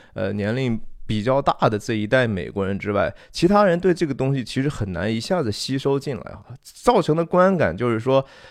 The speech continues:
呃，风格极其的，极其的变化多，变化太多了呢，你就觉得没有风格了，就觉得有一点点土了，甚至哈，真的就是说我，我看起来都有一点点觉得说这个挺土的。你想，他的这个摄影风格本身有时候还跟着这个年代的这个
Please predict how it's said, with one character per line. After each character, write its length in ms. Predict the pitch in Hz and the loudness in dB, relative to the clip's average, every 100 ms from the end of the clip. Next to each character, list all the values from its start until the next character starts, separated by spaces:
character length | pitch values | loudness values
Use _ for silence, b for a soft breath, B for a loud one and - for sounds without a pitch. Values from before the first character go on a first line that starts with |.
| B | B
呃， 240 | - 62 69 - | -6 -4 -4 0
风 240 | 170 185 170 | 2 4 4
格 200 | 104 120 | 4 2
极 220 | - 160 | 2 -2
其 260 | - 98 | -2 -4
的， 300 | 98 110 95 - _ _ | 0 0 0 -4 _ _
极 220 | - 180 | -4 -2
其 180 | 220 143 | 0 0
的 100 | 156 | 0
变 300 | 175 220 151 | 2 2 2
化 240 | 156 156 113 | 2 2 2
多， 300 | 123 127 113 _ | 2 2 0 _
变 220 | - 254 220 | 2 4 6
化 160 | 220 | 6
太 280 | 196 285 170 | 4 6 6
多 280 | 131 131 135 | 8 6 6
了 80 | 131 | 4
呢， 200 | 117 104 | 2 2
你 140 | 95 | 0
就 140 | 127 | 0
觉 160 | 120 107 | 2 2
得 80 | 113 | 2
没 160 | 101 | 2
有 120 | 131 95 | 0 -2
风 300 | - 98 95 | -4 -4 -4
格 180 | 65 | -4
了， 80 | 65 | -4
就 160 | - 135 | -4 -4
觉 200 | - 117 | -2 0
得 80 | 139 | 0
有 180 | 120 | 0
一 40 | 143 | -2
点 140 | 156 | -4
点 200 | 180 214 - | -4 -6 -6
土 360 | - 175 95 - | -10 -10 -12 -10
了， 160 | 64 85 | -6 -4
甚 220 | 107 92 | -4 -6
至 60 | 80 | -6
哈， 120 | 73 | -8
真 160 | 120 131 | -6 -6
的 80 | |
就 160 | 135 127 | -6 -8
是 120 | 117 | -8
说 180 | 113 110 | -4 -2
我， 120 | 98 | -2
我 220 | 101 98 | 0 0
看 240 | 87 175 180 | 0 -2 -2
起 120 | - | -2
来 120 | 82 | -4
都 200 | 104 104 | -2 -2
有 160 | 98 87 | -2 -2
一 80 | 95 | -2
点 180 | 98 | -2
点 160 | 104 85 | -2 -4
觉 160 | - 78 | -6 -8
得 100 | 101 | -6
说 160 | 104 | -6
这 140 | - 202 | -8 -6
个 160 | 139 107 | -4 -6
挺 240 | - 127 | -6 -8
土 200 | 139 67 | -8 -10
的。 140 | - - | -10 -10
你 140 | 120 | -8
想， 160 | 143 98 B B B - | -4 -4 B B B -4
他 100 | 170 | -2
的 80 | 165 | 0
这 120 | 185 | 0
个 80 | 160 | -4
摄 260 | - 247 | 2 4
影 140 | 127 85 | 4 2
风 200 | 107 110 | -2 2
格 140 | 110 | 2
本 220 | 101 90 | 2 0
身 200 | 95 110 101 | 0 -2 0
有 120 | 92 | 0
时 120 | 113 | 0
候 60 | 110 | 2
还 120 | 107 | 2
跟 240 | - 127 | 4 4
着 80 | 139 | 4
这 120 | 123 | -2
个 80 | 120 | 0
年 280 | 107 87 98 | 2 2 2
代 200 | 123 120 | 4 4
的 60 | 101 | 2
这 120 | 98 | 0
个 160 | 104 | -2